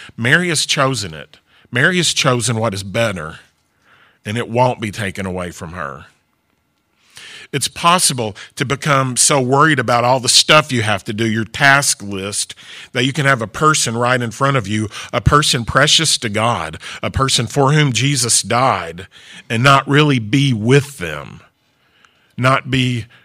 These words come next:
really present. And it's possible to not just do that once, it's possible to do that as a way of life.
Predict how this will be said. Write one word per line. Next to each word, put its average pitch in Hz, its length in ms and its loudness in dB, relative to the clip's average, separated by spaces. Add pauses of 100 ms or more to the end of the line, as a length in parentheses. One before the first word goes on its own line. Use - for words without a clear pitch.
(120)
really 131 500 2 (160)
present. 113 760 -4 (1700)
And 127 100 -2
it's 147 140 -4
possible 143 460 2
to - 180 -4
not 127 240 0
just 113 300 -2
do 113 140 -2
that 110 200 -2
once, 110 380 -8
it's 101 100 -14
possible 104 480 -4
to 95 140 -14
do 92 160 -6
that 85 200 -6
as 80 140 -12
a 82 60 -12
way 82 180 -12
of 73 140 -14
life. 60 440 -12